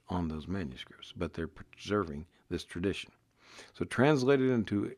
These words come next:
Hebrew in a particular way, the Greek term for beast also comes out to be six six six, and of the beast comes out to be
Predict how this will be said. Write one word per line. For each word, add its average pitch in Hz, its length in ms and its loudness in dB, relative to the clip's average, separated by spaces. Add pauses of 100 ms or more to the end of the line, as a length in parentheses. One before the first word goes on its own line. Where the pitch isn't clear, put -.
(100)
Hebrew 113 500 2
in 90 120 -8
a 78 60 -6
particular 113 420 -4
way, 90 300 2
the 80 140 -6
Greek - 340 -6
term 95 240 -4
for - 140 -12
beast 117 480 -6 (360)
also 131 440 10
comes 95 280 0
out 85 220 -4
to 82 80 -10
be 78 220 -4
six - 340 -12
six - 280 -12
six, - 440 -10 (720)
and 90 220 -2
of 113 200 8
the 104 80 2
beast 92 440 -2 (340)
comes 101 320 4
out 85 220 -2
to 82 100 -8
be 78 320 -4